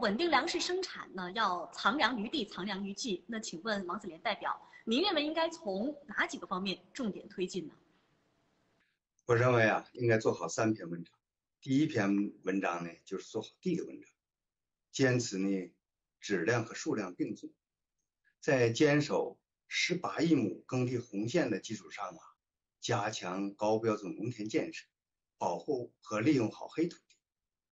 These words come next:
Speaker 2: 第二篇文章呢，就是做好技的文章，要抓好种子这个农业中的芯片工程，完善农业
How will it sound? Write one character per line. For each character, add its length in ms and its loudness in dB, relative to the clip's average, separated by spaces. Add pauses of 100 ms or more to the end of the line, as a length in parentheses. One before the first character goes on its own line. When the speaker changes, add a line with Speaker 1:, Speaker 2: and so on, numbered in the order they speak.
(120)
Speaker 2:
第 120 4
二 220 6
篇 160 0
文 140 4
章 280 -2
呢， 80 -4 (360)
就 120 -20
是 220 -20
做 160 -12
好 180 -20
技 220 -14
的 140 -16
文 180 -20
章， 100 -20 (1300)
要 220 4
抓 260 4
好 340 -6 (120)
种 440 -6
子 300 -2
这 120 4
个 160 4
农 280 4
业 140 4
中 180 0
的 80 0
芯 220 -2
片 240 -2
工 160 -10
程， 100 -20 (880)
完 400 0
善 360 -2
农 260 0
业 340 -2